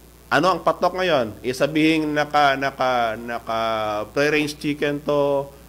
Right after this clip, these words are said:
uh, range chicken to, brown egg to. Tingnan nyo po on how the market accept it. Accept it. Because they have the options, no, they tended na pumunta doon sa brown egg because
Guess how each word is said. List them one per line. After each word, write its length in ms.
uh, 240
range 320
chicken 400
to, 560
brown 320
egg 320
to. 240
Tingnan 320
nyo 80
po 240
on 160
how 320
the 160
market 560
accept 480
it. 160
Accept 560
it. 20
Because 320
they 80
have 160
the 80
options, 720
no, 320
they 160
tended 560
na 160
pumunta 400
doon 160
sa 160
brown 240
egg 160
because 480